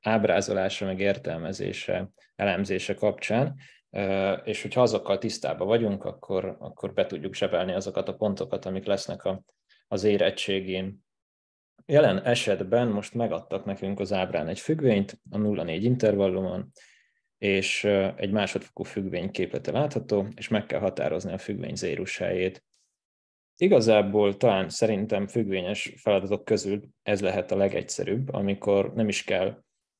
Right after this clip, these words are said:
ö, ábrázolnunk, nem is kell olyan nagy mértékben jellemeznünk, csak egy zérushelyet kell leolvasni, és a zérushely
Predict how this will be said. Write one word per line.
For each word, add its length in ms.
ö, 240
ábrázolnunk, 920
nem 120
is 180
kell 460
olyan 220
nagy 200
mértékben 540
jellemeznünk, 680
csak 200
egy 260
zérushelyet 680
kell 180
leolvasni, 760
és 120
a 40
zérushely 800